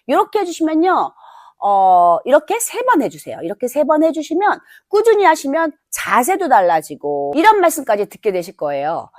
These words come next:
"어디서 뭐 했어? 네, 뭐 했나? 뭔가 예뻐졌는데?" 이런 소리를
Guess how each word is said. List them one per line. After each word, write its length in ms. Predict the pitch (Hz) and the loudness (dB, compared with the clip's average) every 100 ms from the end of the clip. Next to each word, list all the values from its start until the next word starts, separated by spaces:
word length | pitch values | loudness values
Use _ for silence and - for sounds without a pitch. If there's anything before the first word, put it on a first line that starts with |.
| - | -14
"어디서 320 | 156 180 208 175 | -4 -4 -2 -6
뭐 180 | 156 | -6
했어? 400 | 226 - - 330 - _ _ _ - | -6 -4 2 2 2 _ _ _ -4
네, 280 | 185 151 127 _ | -2 0 -4 _
뭐 240 | 175 214 277 | -6 -6 -4
했나? 380 | 571 622 381 494 698 - _ - 339 | -4 2 4 4 2 -6 _ -4 0
뭔가 340 | 254 392 427 339 | 2 4 4 4
예뻐졌는데?" 680 | 262 262 254 233 190 208 277 | 4 4 6 4 2 0 0
이런 260 | 320 415 | 2 2
소리를 380 | 349 220 262 | 0 -4 -4